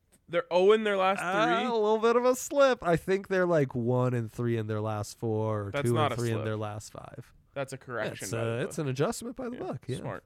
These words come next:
Speaker 2: for
Speaker 1: smart.
Speaker 2: sure.
Speaker 1: Um, split of the day.
Speaker 2: Well, uh, all the, all the bets are on, um,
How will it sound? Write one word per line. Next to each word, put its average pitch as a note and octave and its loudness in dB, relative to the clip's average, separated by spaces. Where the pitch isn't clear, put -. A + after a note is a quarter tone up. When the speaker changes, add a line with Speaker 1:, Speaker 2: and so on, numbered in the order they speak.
Speaker 2:
for - -20
Speaker 1:
smart. - -8
Speaker 2:
sure. - -8
Speaker 1:
Um, E3+ 4
split A3+ 2
of F#3+ 0
the D3+ -4
day. - -12
Speaker 2:
Well, F#3 0
uh, C3+ 0
all D3+ 0
the, D3 4
all C#3+ 0
the D3+ -2
bets D3+ 2
are C#3 2
on, B2+ 2
um, A2+ -2